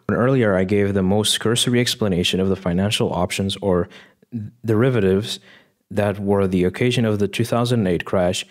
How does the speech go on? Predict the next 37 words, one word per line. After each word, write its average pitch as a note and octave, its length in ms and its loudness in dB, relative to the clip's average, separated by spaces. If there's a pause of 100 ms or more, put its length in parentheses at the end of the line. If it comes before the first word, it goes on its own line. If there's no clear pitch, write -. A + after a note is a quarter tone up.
(180)
You B2 140 0
saw F#2+ 300 0
immediately G#2+ 640 2
that F#2+ 240 0
they A#2 160 2
were G#2 240 2
primed A#2 680 -2
for F#2 240 0
destruction. F#2 640 -4 (540)
All D3 120 2
it D#3+ 160 0
took B2 220 0
was G#2 180 2
a F#2+ 100 2
downturn G2+ 760 -2
in G2 120 0
the F2 200 0
underlying G2+ 580 0
pri-, - 300 -4
share C3 220 -2
prices. - 560 -4 (720)
Why C3+ 160 2
could E3 220 2
the D#3+ 100 4
financiers G#2+ 1080 0 (320)
not G#2+ 240 2
see C3 200 0
this? - 380 -4 (500)
My D3+ 180 0
previous C3 500 0
answer, G2+ 480 -2 (160)
that F#2 240 0
logic G#2 500 0
was F#2 220 0
trumped A#2 360 -4
by G2 140 2
f-, - 220 -6